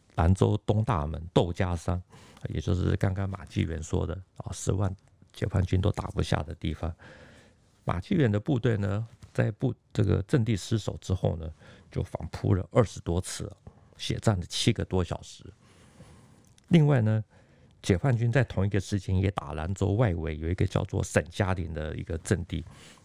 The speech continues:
马家军也是反复争夺十几次。他们那个时候是官职上升，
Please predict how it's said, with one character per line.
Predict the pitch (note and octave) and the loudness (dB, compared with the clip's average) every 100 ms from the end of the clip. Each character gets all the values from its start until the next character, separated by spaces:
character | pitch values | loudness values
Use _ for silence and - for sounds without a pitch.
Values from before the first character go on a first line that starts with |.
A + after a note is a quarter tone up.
| - | 2
马 | F2 E2+ | 4 6
家 | D3 | 4
军 | C#3+ D#3 D3 | 6 6 6
也 | F2 | 2
是 | E2+ A2 | 2 2
反 | - - | 2 0
复 | D#2+ A2+ | 4 4
争 | - G#2 | 6 4
夺 | G2 D2 | 2 -2
十 | - F2+ | 0 0
几 | - | 0
次。 | - - E2 D#2 - - - - | -2 0 0 0 -6 -20 -20 -20
他 | - D#3+ | 0 4
们 | B2 G2+ - - | 4 0 -2 4
那 | C#3 | 4
个 | A2 | 4
时 | - | 0
候 | G#2 G#2+ | 2 2
是 | - G2 F#2 | 2 2 0
官 | - A#2+ | 4 4
职 | A2+ F2+ | 4 4
上 | B2 F#2+ | 6 4
升， | - G#2+ | 4 4